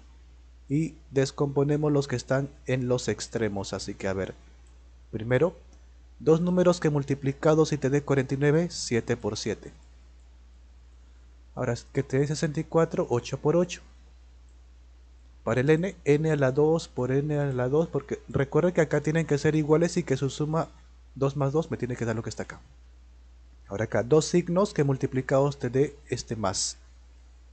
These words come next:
Más por más o menos por menos. ¿Con cuál me conviene? Como al medio está con más, conviene probar con el más. Más por más es más. Ahora vamos a ver cuánto sale hasta ahí. Siete por más ocho, cincuenta y seis.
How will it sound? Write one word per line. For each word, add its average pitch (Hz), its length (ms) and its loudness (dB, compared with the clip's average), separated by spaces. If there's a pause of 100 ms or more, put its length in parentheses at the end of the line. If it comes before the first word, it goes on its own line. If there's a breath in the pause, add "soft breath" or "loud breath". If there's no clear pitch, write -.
(120)
Más 104 180 -4
por 147 180 0
más 151 340 0
o 120 100 -2
menos 110 280 -6
por 139 200 -4
menos. 165 340 0
¿Con 127 180 -6
cuál 170 180 2
me 175 140 0
conviene? 170 540 0
Como 120 200 -6
al 127 100 -2
medio 165 200 2
está 165 200 -2
con 160 180 -4
más, 165 200 0
conviene 135 320 -2
probar 117 300 -2
con 110 160 -12
el 95 60 -8
más. 90 340 -12 (720)
Más 95 220 -10
por - 180 -8
más 117 240 -6
es 107 80 -10
más. 92 200 -8
Ahora 87 180 -10
vamos 95 300 -12
a 95 40 -6
ver 95 140 -8
cuánto 98 280 -6
sale 107 240 -4
hasta 123 140 -2
ahí. 185 160 0 (800)
Siete 156 340 -2
por 160 160 0
más 131 400 -4
ocho, 156 340 -2 (1900)
cincuenta 160 460 -4
y - 20 -4
seis. 107 360 -6